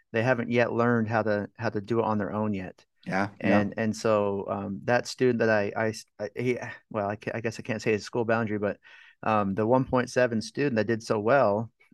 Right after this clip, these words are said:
Speaker 1: um, there was one class that he did well in, and that was the class that he wanted to do as a career.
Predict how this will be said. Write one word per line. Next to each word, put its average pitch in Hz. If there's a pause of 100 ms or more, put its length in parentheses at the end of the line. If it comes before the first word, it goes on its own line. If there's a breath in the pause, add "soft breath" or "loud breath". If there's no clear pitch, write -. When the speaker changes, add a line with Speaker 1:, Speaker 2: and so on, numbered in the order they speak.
Speaker 1:
um, 110
there 113
was 113
one 127
class 120
that -
he 120
did 110
well 104
in, 101
and 104
that 104
was 107 (200)
the 113
class 107
that -
he 117
wanted 104
to 98
do 104
as 101
a 95
career. 101